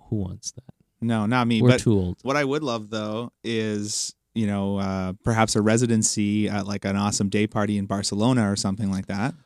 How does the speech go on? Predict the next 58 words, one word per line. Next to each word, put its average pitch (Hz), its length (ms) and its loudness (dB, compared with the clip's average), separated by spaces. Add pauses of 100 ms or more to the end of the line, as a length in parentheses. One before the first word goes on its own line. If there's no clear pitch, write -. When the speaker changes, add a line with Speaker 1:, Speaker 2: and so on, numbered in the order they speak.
(120)
Speaker 1:
Or 139 220 8
here 135 360 6
at 139 100 6
Startwell 143 520 6
in 151 60 6
Toronto. 156 520 6 (160)
Speaker 2:
Sure, 156 420 4
yeah. 131 240 8
I 120 80 10
mean, 123 180 8
I 120 80 10
love 120 200 8
Toronto 131 340 8
too, 123 300 6
don't 120 160 6
get 139 100 4
me 143 80 4
wrong, 123 380 6
but 110 160 6
just, 120 260 4
again, 120 360 6
thinking 123 380 6
long 127 300 8
term, 127 540 4
Speaker 1:
Right. 113 180 -2
Speaker 2:
right? 113 420 2
Like, 110 200 0
Speaker 1:
Right. 123 60 2
Speaker 2:
thinking 110 420 4 (140)
ten 131 240 4
years, 127 340 4
and 120 120 2
that's 120 200 2
not 127 260 2 (360)
a - 60 -10
very 123 200 10
long 113 240 8
time 117 320 6
at 101 100 4
all, 107 240 6
but 101 320 0
I 104 120 -4
will 107 160 0
be 104 120 0
approaching 107 460 0
fifty 120 340 0
by 98 220 2
that 98 180 0
time, 117 400 4
and 95 140 0 (400)
if 107 160 0
I 110 140 4
can 110 120 4
still 120 220 4
have 117 160 8
a 107 60 4
business 113 500 6
that 104 320 2